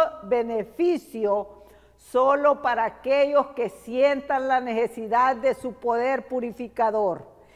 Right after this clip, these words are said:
¿Qué dice? Mira, aunque Cristo murió por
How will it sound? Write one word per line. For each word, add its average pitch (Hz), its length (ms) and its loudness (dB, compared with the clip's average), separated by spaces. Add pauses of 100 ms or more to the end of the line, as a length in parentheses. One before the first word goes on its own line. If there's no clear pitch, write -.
(220)
¿Qué 285 160 6
dice? 359 400 4 (840)
Mira, 330 500 0
aunque 311 560 4
Cristo 427 500 8
murió 339 500 10
por 220 280 2